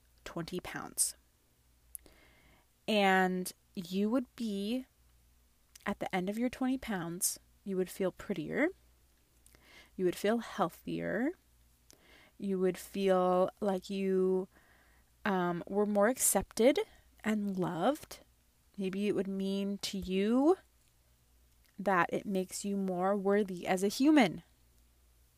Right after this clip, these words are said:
And maybe at, at first you're like, "Well, no, that's not true." But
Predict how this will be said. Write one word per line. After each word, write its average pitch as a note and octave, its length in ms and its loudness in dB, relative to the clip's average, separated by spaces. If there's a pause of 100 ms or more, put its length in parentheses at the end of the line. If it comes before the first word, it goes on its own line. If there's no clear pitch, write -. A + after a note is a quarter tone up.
(500)
And B3+ 180 4
maybe C4 280 2
at, E4+ 100 2 (460)
at - 160 0
first A#3+ 300 2
you're A#3 80 0
like, F#3+ 180 4 (180)
"Well, G#3+ 180 0
no, G3+ 440 4
that's F#3+ 240 4
not G3 160 -2
true." F#3 640 0 (1500)
But C4+ 200 4